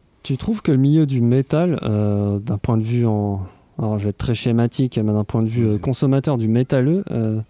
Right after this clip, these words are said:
Speaker 1: comment ça a évolué ces dernières années ?
Speaker 2: On s'est embourgeoisé,
Speaker 1: Ouais, hein.
Speaker 2: je pense. Au, au niveau global, hein, tu parles.
Speaker 1: Ouais, ouais, au niveau global, ouais,
Speaker 2: Ouais,
Speaker 1: ouais.
Speaker 2: au niveau global, bah, on s'est embourgeoisé. Je vais donner un exemple assez simple.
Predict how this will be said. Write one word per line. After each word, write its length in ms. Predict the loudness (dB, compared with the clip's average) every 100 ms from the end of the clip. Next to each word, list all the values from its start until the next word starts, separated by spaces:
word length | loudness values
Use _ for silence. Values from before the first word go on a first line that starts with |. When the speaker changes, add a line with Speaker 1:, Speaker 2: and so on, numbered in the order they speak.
| -14 -20 _ _
Speaker 1:
comment 220 | -2 0 0
ça 160 | 2
a 20 |
évolué 400 | 2 2 2 2
ces 160 | 0 0
dernières 380 | 0 0 0 -2
années ? 240 | -2 -4 -6 _ _ _ _ -20 -20 -20 -20 -20 -20 _
Speaker 2:
On 80 | -8
s'est 160 | -4 0
embourgeoisé, 640 | 2 2 2 2 2 0 -2 -12 -20 -20 -20 _ _ _ _ -2
Speaker 1:
Ouais, 140 | 0
hein. 240 | 2 2 -2
Speaker 2:
je 140 | -4
pense. 400 | -2 -2 -4 -8 -2
Au, 40 |
au 260 | 0 2 4
niveau 200 | 4 2
global, 260 | 2 0
hein, 140 | 0 -2
tu 160 | -4
parles. 180 | -2 0
Speaker 1:
Ouais, 80 | 2
ouais, 160 | 4 2
au 40 |
niveau 260 | 2 0 0
global, 400 | 0 0 0 0
ouais, 40 |
Speaker 2:
Ouais, 200 | 0 0
Speaker 1:
ouais. 60 | 0
Speaker 2:
au 40 |
niveau 200 | 2 2
global, 320 | 2 2 0
bah, 100 | 2 0
on 40 |
s'est 160 | 0 0
embourgeoisé. 560 | 0 0 0 -2 -4 -8 -20 -20 -16
Je 100 | -6
vais 80 | -2
donner 180 | 0 2
un 120 | 2
exemple 440 | 2 0 -4 -8 -20 -20 -20 -16 -6
assez 260 | -4 -2
simple. 340 | -4 -4 -8